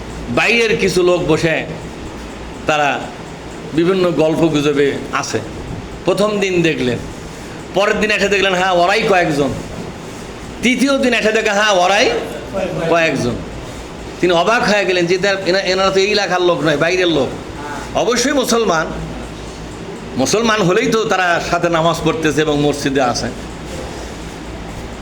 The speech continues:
তো না, হয়তো ওমর এসে বললেন, "কে তোমরা?" তারা বললো যে, "আমরা অমুক এলাকার থেকে এসেছি।" "তো এখানে কেন?" তিনি চিন্তা করলেন, হয়তো আমার সাথে কথা বলার জন্যই হয়তো বা এখানে,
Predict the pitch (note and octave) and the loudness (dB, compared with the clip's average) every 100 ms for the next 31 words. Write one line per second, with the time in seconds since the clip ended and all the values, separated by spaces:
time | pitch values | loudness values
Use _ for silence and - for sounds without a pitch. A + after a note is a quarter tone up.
0 | - - - - - - - - - - | -12 -12 -10 -12 -12 -14 -14 -14 -12 -12
1 | - - - - - - - - - F3+ | -10 -12 -12 -12 -12 -12 -12 -8 -2 0
2 | G#3 G3+ - - - D3 E3+ G#3 A3 G3 | 2 0 -4 -10 -6 -2 0 2 4 2
3 | G#3 G#3+ G#3 F#3 C#3 - - - - - | 4 4 4 2 -2 -6 -12 -14 -12 -12
4 | - - - - - - - A3 A3+ A3 | -12 -12 -12 -12 -12 -6 0 2 2 2
5 | A3 E3+ C3 - - - - - - - | 2 0 -2 -6 -10 -10 -10 -12 -12 -12
6 | - - - - - - E3 F3+ F#3 F#3 | -12 -12 -12 -12 -12 -6 0 2 4 4
7 | F#3 F3 E3+ F3 E3 D3+ - - - - | 4 2 2 2 2 0 -6 -10 -10 -2
8 | E3+ F3+ E3+ E3 C#3+ D3 D3 C#3 C3 A#2 | 0 2 2 2 0 0 -2 0 -2 -2
9 | G2 F#2+ - - - - G#3+ A3 A3+ G#3 | -4 -8 -10 -12 -6 0 2 2 2 0
10 | F#3 D3 - - - - G3 F#3+ - G3+ | 0 0 -4 -12 -12 -12 -10 -10 -4 -2
11 | G3+ A3+ G#3+ G#3+ G3 F#3+ F#3 G#3 - F#3+ | 2 2 2 2 2 2 2 2 0 0
12 | F#3 E3+ F3+ F3+ E3+ D3+ E3+ D#3+ D3+ D3 | 2 2 4 2 2 4 2 2 2 2
13 | C#3 C3+ D3+ | 2 0 -2